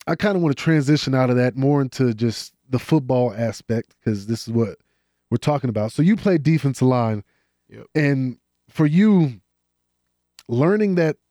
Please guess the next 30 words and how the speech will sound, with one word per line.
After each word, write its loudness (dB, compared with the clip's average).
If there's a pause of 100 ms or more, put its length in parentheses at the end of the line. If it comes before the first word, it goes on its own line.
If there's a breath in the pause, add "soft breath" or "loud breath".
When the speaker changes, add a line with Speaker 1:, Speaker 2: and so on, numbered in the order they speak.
(220)
Speaker 1:
that -2
defensive 0
line 0
stuff -2
from -6
a -14
coach -4
you, 0 (760)
you, -2
uh, -20 (180)
you 0
know, 0
comes -2
from -2
that -2
area 2
that -6
you 0
live 2
in, -6 (420)
was 2
that 0
easier 2
for -4
you 2
or 0
harder 0
for -10
you? -16 (640 loud breath)
Speaker 2:
Um, -2